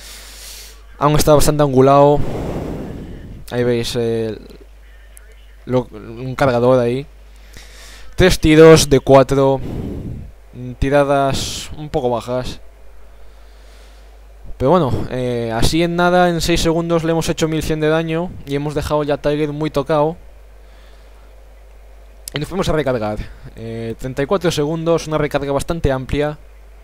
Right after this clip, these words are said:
Cubridos. Sois,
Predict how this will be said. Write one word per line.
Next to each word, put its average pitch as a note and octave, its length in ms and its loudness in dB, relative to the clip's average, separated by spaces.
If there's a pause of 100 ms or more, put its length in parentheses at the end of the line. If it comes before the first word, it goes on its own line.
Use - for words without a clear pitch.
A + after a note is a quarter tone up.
(800)
Cubridos. C#3+ 720 -2 (1300)
Sois, C#3+ 840 0